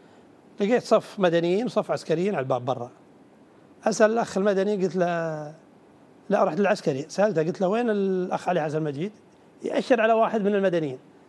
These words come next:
يقول: "هذا علي حسن مجيد." أروح له، طبعًا أنا لازم أستهبل عشان ما، ما أنكشف. يقول لي: "آه، يا-، آه، مو أنا علي حسن مجيد،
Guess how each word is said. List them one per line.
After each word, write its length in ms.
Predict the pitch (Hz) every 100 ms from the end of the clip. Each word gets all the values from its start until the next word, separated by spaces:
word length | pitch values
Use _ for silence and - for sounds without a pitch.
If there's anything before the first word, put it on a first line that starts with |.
| - -
يقول: 140 | 170 151
"هذا 180 | 151
علي 140 | 135 123
حسن 220 | 120 123
مجيد." 220 | 123 123 - - - -
أروح 280 | 190 220 202
له، 220 | 185 220 214 -
طبعًا 180 | 170 156
أنا 280 | 175 180
لازم 260 | 190 185 180
أستهبل 400 | 139 196 160 180
عشان 200 | 127 170
ما، 300 | 165 156 139 175
ما 140 | 175
أنكشف. 280 | 147 165 - - - - - - - - - - 208
يقول 260 | 185 202
لي: 260 | 196 196 185
"آه، 720 | 180 170 165 160 160 156 151 151 - - - - - - - _ _ - - -
يا-، 120 | - -
آه، 380 | - - - 202
مو 240 | 175 208 170
أنا 100 | 156
علي 160 | 147
حسن 220 | 135 135 139
مجيد، 260 | 131 139